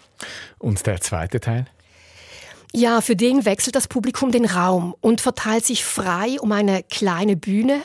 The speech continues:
Speaker 2: herum auf dem Boden oder auf den paar wenigen Stühlen. Es ist eine Art Partyraum mit sanfter elektronischer Musik, auch mit treibenden Beats zwischendurch.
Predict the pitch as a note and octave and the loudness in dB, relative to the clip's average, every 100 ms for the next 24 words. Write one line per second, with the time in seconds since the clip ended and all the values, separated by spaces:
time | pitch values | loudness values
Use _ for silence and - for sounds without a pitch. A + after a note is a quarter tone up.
0 | - - A3 G3+ B3+ F3 - F#3 G3 G3+ | -8 -4 0 0 0 -2 0 2 4 2
1 | C#4 C#4 A3 G3 F#3+ F#3 F#3+ F#3 F#3 F3 | 2 0 0 0 -2 -2 -4 -2 -2 0
2 | F#3 G#3 G#3 F#3 - A3+ A3 C4 D4+ G#4 | 2 2 2 0 0 0 0 2 2 0
3 | - - - - - - - A#3 - A3 | -4 -14 -12 -12 -10 -4 -2 0 0 0
4 | G#3+ G#3 G3+ - - - F3+ A3 - B3+ | 2 0 -2 -6 -6 -4 -2 -4 -2 -2
5 | A3+ A#3+ B3 B3 A3 - G3 F#3+ G#3+ - | 0 2 4 4 2 0 -2 0 0 -2
6 | A#3 A3 A3 G#3+ F#3 - - G#3 A3 A#3 | 0 2 2 0 0 -2 -2 0 2 2
7 | A3+ - G#3 F#3 F3+ G#3 F3+ A#3 - G3 | 0 0 0 -2 0 0 0 -2 -2 -4
8 | G3+ G3+ - - E3+ G#3 A3+ G3+ F3+ F3 | -2 -6 -6 -8 -6 -4 -2 0 -2 -2
9 | A3+ - - - A#3+ - A#3+ A#3+ B3 B3+ | -4 -4 -4 -4 -4 -2 -4 -4 -4 -4